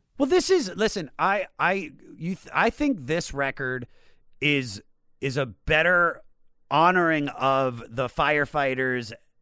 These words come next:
than the Freedom Tower. This record, you know, was not gonna be made. Bruce was walking down the street with Patty, and a fan was, like, getting into a car or something. Maybe it was the opposite way where he's getting into a car,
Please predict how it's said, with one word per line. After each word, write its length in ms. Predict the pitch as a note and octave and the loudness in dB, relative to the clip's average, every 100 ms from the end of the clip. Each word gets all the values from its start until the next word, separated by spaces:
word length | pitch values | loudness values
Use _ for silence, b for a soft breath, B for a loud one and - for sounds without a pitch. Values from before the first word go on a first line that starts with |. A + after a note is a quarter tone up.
| _ | _
than 640 | - G#2+ B2+ B2+ A#2+ A#2 G#2+ | -16 -6 -4 -2 -2 -6 -8
the 140 | G#2 | -10
Freedom 400 | A2 A#2+ A2+ G2+ | -8 -6 -6 -6
Tower. 440 | F#2 F#2+ D2+ C#2 A1+ _ _ _ _ _ - | -8 -10 -12 -16 -20 _ _ _ _ _ -8
This 300 | B2 G#3+ - | -2 0 0
record, 680 | D#3 D#3+ D#3 D#3 D3+ C#3 C3 - - - - - - | -2 -2 0 2 2 2 -2 -12 -20 -20 -20 -20 -10
you 160 | B2 | -4
know, 380 | B2+ A#2 G#2+ G2+ _ _ _ _ | 0 0 -2 -6 _ _ _ _
was 420 | - G#2 A2+ D#3+ C3 | -18 -6 0 0 2
not 280 | D#3 F3+ | 2 2
gonna 180 | E3 D#3+ | 0 -4
be 180 | C#3 D3 | -2 -4
made. 500 | C3+ E3 D#3 D#2+ - - _ - - | -2 -2 -2 -8 -14 -20 _ -20 -10
Bruce 540 | B2 D3 E3+ F3 - - - | -4 0 0 -2 -6 -12 -12
was 260 | A2 C#3 | -8 -8
walking 600 | F2+ F2 B2+ E3+ - F3 | -8 -4 0 0 -2 -4
down 300 | E3 E3 E3 | -2 0 -2
the 80 | D#3+ | -4
street 440 | - - D#3+ E3 - | -8 -6 -4 -4 -4
with 200 | A#2 - | -8 -4
Patty, 540 | C#3+ D#3+ D#3 G2+ G2+ b b b b | -2 2 0 -2 -6 b b b b
and 140 | B2 | -2
a 80 | A#2 | -2
fan 440 | - D#3+ D#3+ F3 | -4 -4 -2 -2
was, 120 | D3 A#2+ | -2 -6
like, 200 | B2 G#2 | -8 -2
getting 280 | C3+ D#3+ | -2 0
into 240 | E3 D#3+ C#3+ | -2 -2 -4
a 60 | |
car 520 | B2 - D#3 E3 B2+ G#2+ | -6 -4 0 2 0 -2
or 60 | |
something. 480 | G#2+ - F3 C#3+ B2 | -8 -4 -4 -4 -6
Maybe 140 | C3 D#3 | -6 -6
it 40 | |
was 100 | D3 | -6
the 100 | D3 | -4
opposite 340 | C#3+ D3 C#3 C3 | -4 -4 -6 -6
way 160 | B2 | -6
where 100 | A#2 G#2+ | -6 -6
he's 180 | D3+ C3 | -6 -4
getting 220 | C#3+ C3 | -4 -4
into 180 | B2+ A2+ | -6 -8
a 60 | |
car, 280 | - A#2+ A2+ | -6 -4 -6